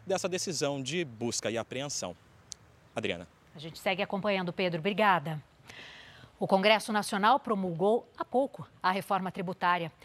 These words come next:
Speaker 2: Uma sessão solene do Congresso Nacional contou com a presença do presidente Lula e dos presidentes do Senado, da Câmara e do Supremo Tribunal Federal.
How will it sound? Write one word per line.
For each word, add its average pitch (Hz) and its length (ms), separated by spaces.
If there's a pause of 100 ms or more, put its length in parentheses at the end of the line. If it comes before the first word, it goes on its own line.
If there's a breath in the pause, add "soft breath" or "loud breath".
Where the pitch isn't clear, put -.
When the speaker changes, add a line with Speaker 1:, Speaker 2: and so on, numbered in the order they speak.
(260 loud breath)
Speaker 2:
Uma 220 220
sessão 302 400
solene 254 640
do 202 100
Congresso 175 480
Nacional 202 540
contou 226 480
com 240 160
a 220 40
presença 165 560
do 156 80
presidente 175 540
Lula 294 340 (240 loud breath)
e 285 80
dos 277 200
presidentes 170 580
do 165 100
Senado, 202 600
da 180 160
Câmara 277 520 (120)
e 311 120
do 277 140
Supremo 202 400
Tribunal 175 340
Federal. 165 460